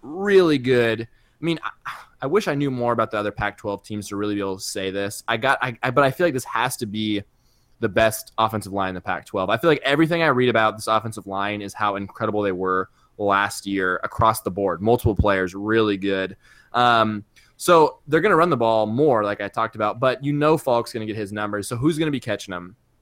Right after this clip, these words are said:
Uh, Craycraft's gone and Marks is gone, and I think that's significant. Someone's gotta step up.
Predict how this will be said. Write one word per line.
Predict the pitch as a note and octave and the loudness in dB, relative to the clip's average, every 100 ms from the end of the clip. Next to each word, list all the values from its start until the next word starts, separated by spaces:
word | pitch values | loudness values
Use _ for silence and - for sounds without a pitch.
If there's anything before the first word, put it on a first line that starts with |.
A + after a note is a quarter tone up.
| _ | _
Uh, | A2 G#2+ G#2 | -2 0 -2
Craycraft's | - C#3+ D3 D#3 C#3+ - | 0 0 2 4 2 0
gone | C#3+ C3 C3 B2+ B2+ _ _ _ | 2 4 4 2 -2 _ _ _
and | A2 | -2
Marks | G#2+ A2+ A#2 - | 2 2 2 -2
is | G2+ | -2
gone, | A2 G#2 G#2 | 2 2 2
and | G2 | -2
I | G2+ | -6
think | A2+ | -4
that's | A2 - | -6 -6
significant. | - G2 G#2 G#2 F#2+ F#2+ | -8 -6 -6 -6 -6 -10
Someone's | - C#3+ D#3+ D#3+ A#2+ | -2 0 2 0 0
gotta | G#2+ A#2 | -2 0
step | A#2+ - A2+ - | -4 -4 -4 -2
up. | G2+ C#3+ | -2 -2